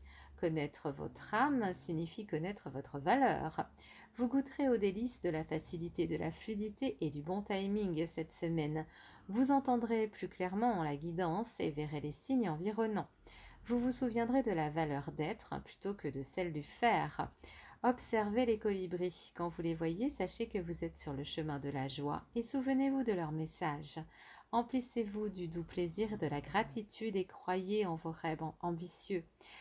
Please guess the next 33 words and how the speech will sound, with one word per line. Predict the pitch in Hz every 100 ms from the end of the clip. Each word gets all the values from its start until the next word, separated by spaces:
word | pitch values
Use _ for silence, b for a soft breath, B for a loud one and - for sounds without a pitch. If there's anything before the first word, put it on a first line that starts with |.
| B
Faites | - 190 190
ce | -
qui | 170 - 156
vous | 165
rend | 160 185 -
heureux. | 240 240 240 214 - - B B
Soyez | - - 185 175
gentil | 165 165 165 - 180
et |
doux | 156 147 156
avec | 147 151
vous-même. | 151 175 185 226 269 233 175
Trouvez | - 180 160 160
de | 156
petits | - 165 -
riens | 185 190 196 262
pour | 202 -
sourire | - 233 233 170
au | 165
quotidien, | 202 202 - 202 170 151
même | 165 180
si | 196 - 180
c'est | - 170
uniquement | 170 165 165 - 196 196 -
en | 185
vous-même. | 170 175 165 147 143 151 - - B B B
Découvrez | 190 208 240 214 226
des | 214
bénédictions | 196 202 196 196 185 - - 180
dans | 165 165
chaque | - 220 220
expérience | 214 - 208 196 196 190 220 - 233 208 -
et | 180